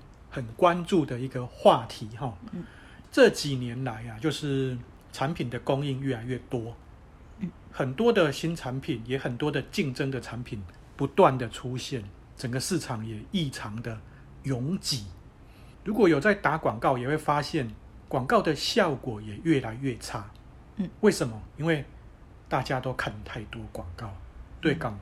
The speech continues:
Speaker 1: 广告非常的无感。很多的平台呀，因为很多的竞争，很多的一些经营者都想打广告，所以很自然的，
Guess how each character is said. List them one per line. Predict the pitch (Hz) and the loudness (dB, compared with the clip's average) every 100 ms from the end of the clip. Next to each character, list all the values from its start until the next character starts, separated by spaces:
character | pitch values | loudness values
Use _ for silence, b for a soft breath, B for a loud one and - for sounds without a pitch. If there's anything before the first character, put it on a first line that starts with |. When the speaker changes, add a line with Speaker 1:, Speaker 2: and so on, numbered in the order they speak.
| - | -2
Speaker 1:
广 | 135 110 | -2 4
告 | 151 123 | 2 2
非 | - 160 147 | 0 -2 -2
常 | 147 - 110 | -6 -10 -8
的 | 120 110 - | -8 -10 -10
无 | 117 123 - | -10 -10 2
感。 | 131 90 - - B B B B B | 2 2 -14 -18 B B B B B
很 | - 151 | -4 -4
多 | 147 208 | 6 6
的 | 208 185 175 - - - | 8 6 4 -10 -18 -16
平 | - 151 175 | -6 -4 0
台 | 143 151 | 2 2
呀， | 156 147 | 2 2
因 | 170 170 | 0 2
为 | 175 156 - - - - | 2 0 -6 -18 -18 -6
很 | 139 | -2
多 | 135 202 | 4 6
的 | 175 | 6
竞 | - 190 | 2 0
争， | 151 165 160 | 2 0 0
很 | - 139 | -4 -4
多 | 156 196 | 2 4
的 | 170 | 4
一 | 160 | 4
些 | 156 170 160 160 | 2 2 4 2
经 | 185 170 | 0 -2
营 | 160 | -2
者 | 139 | -2
都 | 127 147 | -4 -4
想 | 120 110 | -6 -8
打 | 113 123 | -8 -6
广 | 127 101 | -6 -6
告， | - 120 - - - | -6 -6 -8 -18 -18
所 | - 139 | -8 -2
以 | 135 117 - B B B B B B B | -2 -4 -10 B B B B B B B
很 | - 135 | -2 0
自 | - 208 | 2 2
然 | 151 123 131 | 2 0 -2
的， | 135 | -4